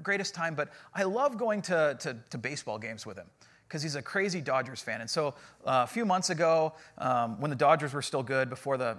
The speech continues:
the, the postseason, um, we had a, a ticket to one of their last games, and,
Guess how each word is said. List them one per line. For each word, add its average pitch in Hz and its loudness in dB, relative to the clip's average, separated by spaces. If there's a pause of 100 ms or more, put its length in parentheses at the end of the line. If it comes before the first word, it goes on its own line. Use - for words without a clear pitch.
(160)
the, 113 -6
the 117 -12
postseason, 117 -8 (300)
um, 123 2 (460)
we 170 2
had 202 8
a, 170 2
a 160 -6
ticket 233 0
to 202 -2
one 196 2
of 190 4
their 185 6
last 160 6
games, 131 -2
and, 139 -6